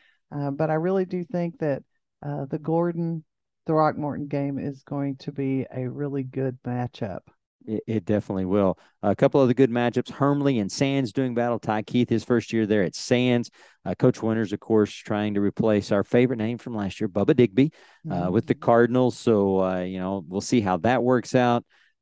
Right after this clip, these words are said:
Speaker 2: Uh, Buena Vista and Irion County, I, I think the Hornets are gonna be really good this year.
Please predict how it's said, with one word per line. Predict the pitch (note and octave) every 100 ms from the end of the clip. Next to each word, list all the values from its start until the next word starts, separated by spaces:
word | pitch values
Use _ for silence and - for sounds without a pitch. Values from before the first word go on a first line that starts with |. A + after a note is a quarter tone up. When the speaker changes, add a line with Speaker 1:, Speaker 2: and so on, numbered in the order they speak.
| -
Speaker 2:
Uh, | F#2 F2+ F2+
Buena | E2 G#2+ A#2+
Vista | G2+ C3 - - B2+ -
and | B2 G#2+ G2 G2 -
Irion | B2+ A#2+ A2 F#2+
County, | - B2 A#2+ B2 A#2+ A2
I, | F#2 -
I | A#2
think | D#3+ A2+
the | F#2
Hornets | G#2+ A#2 G2+
are | G2
gonna | G2+
be | F2+
really | F2 F2+ E2
good | - C3+
this | C3 B2
year. | C#3 C3+